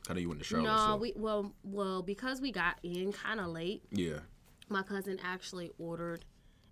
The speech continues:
Speaker 2: it in, and so we actually ate out at her house.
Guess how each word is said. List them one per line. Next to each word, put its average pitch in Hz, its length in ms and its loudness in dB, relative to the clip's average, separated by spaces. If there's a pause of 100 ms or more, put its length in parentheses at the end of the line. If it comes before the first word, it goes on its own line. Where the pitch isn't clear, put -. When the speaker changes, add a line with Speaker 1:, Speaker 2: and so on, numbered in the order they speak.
Speaker 2:
it 180 280 0
in, 180 380 -2 (340)
and 165 160 -6
so 160 480 -4
we 175 220 -4
actually 160 460 -8
ate 151 100 -6
out 117 220 -8 (120)
at 143 140 -10
her 110 80 -8
house. - 420 -10